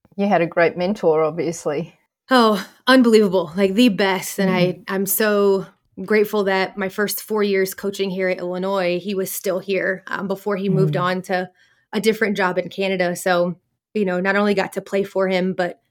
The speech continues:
Speaker 2: come back here, work ten feet down the hall from him, learning the ins and outs of coaching. And that's really honestly what set me up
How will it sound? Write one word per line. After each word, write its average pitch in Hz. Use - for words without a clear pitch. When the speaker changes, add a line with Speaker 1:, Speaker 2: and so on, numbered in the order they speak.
Speaker 2:
come 220
back 208
here, 196
work 202
ten 208
feet 202
down 196
the 185
hall 190
from 190
him, 185
learning 220
the 233
ins 247
and 240
outs 214
of 214
coaching. 214
And 196
that's 240
really 214
honestly 214
what 190
set -
me 190
up 185